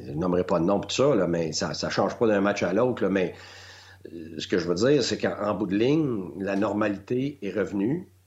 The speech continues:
et tu as le vrai portrait de où est le Canadien, puis qu'est-ce qui va, l'écart entre ce qu'il doit devenir éventuellement et ce qu'il est présentement, et les,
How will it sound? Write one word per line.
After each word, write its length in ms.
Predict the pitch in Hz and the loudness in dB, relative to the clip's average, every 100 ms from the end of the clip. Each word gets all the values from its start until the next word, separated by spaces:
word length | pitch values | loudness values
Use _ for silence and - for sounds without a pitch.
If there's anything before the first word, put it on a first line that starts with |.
| _ - | _ -2
et 380 | 113 120 117 | 0 0 -4
tu 720 | - - - - - 107 107 113 | -10 -8 -6 -6 -4 -2 2 4
as 160 | 127 | 4
le 80 | 110 | 2
vrai 480 | 90 98 113 123 165 | 0 -2 0 0 2
portrait 640 | 135 - - 104 113 120 | 0 -2 -4 -2 0 0
de 160 | 101 92 | -4 -6
où 340 | 113 117 113 113 | -2 -2 -2 -2
est 100 | 107 | -4
le 140 | 98 92 | -4 -4
Canadien, 800 | - 92 92 87 87 95 127 127 | -4 -2 -2 -4 -4 -2 -2 -4
puis 140 | - - - | -10 -20 -2
qu'est-ce 240 | 120 113 | -2 -2
qui 160 | - 113 | -4 -2
va, 320 | 104 110 104 110 98 101 117 101 | 2 4 2 0 -6 -6 -6 -2
l'écart 960 | 101 120 127 - 139 160 147 104 - - - - - _ | 0 0 0 -2 0 2 0 -2 -8 -20 -20 -20 -20 _
entre 360 | 110 123 127 139 | 0 0 0 -4
ce 120 | - - | -10 -10
qu'il 160 | 101 | -6
doit 200 | 101 107 | -2 0
devenir 500 | 113 98 92 98 143 - _ _ _ | 0 0 -2 -4 -6 -12 _ _ _
éventuellement 840 | 120 107 110 - 104 85 90 107 123 - | -2 0 0 -2 -4 -2 -4 -4 -8 -6
et 140 | 101 | -6
ce 100 | - | -4
qu'il 200 | - 98 | -6 -2
est 80 | 98 | -2
présentement, 640 | 98 92 92 87 85 110 156 151 - - - | -2 -4 -2 -2 -2 -2 -4 -8 -18 -12 -4
et 100 | 101 | 0
les, 240 | 98 92 | 0 -2